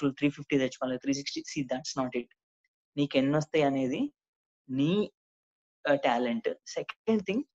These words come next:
నీకు ఆ రోజు ఉన్న పేపర్ లెవెల్ మీద డి-, డిపెండ్ అవుతుంది. So if you simply go ahead with some assumption that నే-, నేను నైంటీ క్వశ్చన్స్ అటెంప్ట్ చేయాలి, మీకు ఫస్ట్ టెన్ క్వశ్చన్స్ లోనే ఒక ఐదు క్వశ్చన్లు డిఫికల్ట్ గా అనిపించగానే మనం మొత్తం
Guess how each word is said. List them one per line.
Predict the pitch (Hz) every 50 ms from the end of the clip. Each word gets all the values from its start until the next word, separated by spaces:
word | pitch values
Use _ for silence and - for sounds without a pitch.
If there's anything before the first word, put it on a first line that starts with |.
| _ _ -
నీకు | 196 202 - 202
ఆ | 196
రోజు | 190 208 208 226
ఉన్న | 220 214 220
పేపర్ | - - 180 185 180 214 214
లెవెల్ | 214 202 202 208 196
మీద | 190 196
డి-, | 196 185 170 170 170 - _ _ _ - 143
డిపెండ్ | 147 160 196 196 190 165
అవుతుంది. | 135 123 - - 117 123 - _ _ _ _ - _ - 160
So | 139 143
if | 160 147 - 165
you | 180 180 -
simply | 196 208 196 214 214 214 185 151
go | 156 165 170 180 170
ahead | 175 185 185
with | 165 170 175
some | 175 - 185 175 175 175 165 156
assumption | 156 170 175 165 - 175 170 165
that | 165 165 160 - _ - _ _ _ _ _ _ 143
నే-, | 156 160
నేను | 151 156 160 151
నైంటీ | 147 139 156 165 156 180
క్వశ్చన్స్ | 165 165 156 - 165 156 151
అటెంప్ట్ | 139 - 156 151 151 143
చేయాలి, | 143 139 139 143
మీకు | 147 147 147 139 - 147 143 - _ -
ఫస్ట్ | 147 147 - - 180 165 165 156 156 151 143 -
టెన్ | 151 143 143
క్వశ్చన్స్ | 165 151 151 165 156 - -
లోనే | 151 147 147 147
ఒక | 143 139 135
ఐదు | 135 139 147
క్వశ్చన్లు | 147 160 147 - 156 147 139
డిఫికల్ట్ | 139 139 - _ _ - 156 151
గా | 147
అనిపించగానే | 143 139 139 156 143 143 143 143 143 143 143 - _ _ _ _ _ -
మనం | 143 147 147 147 143
మొత్తం | 139 - - 170 156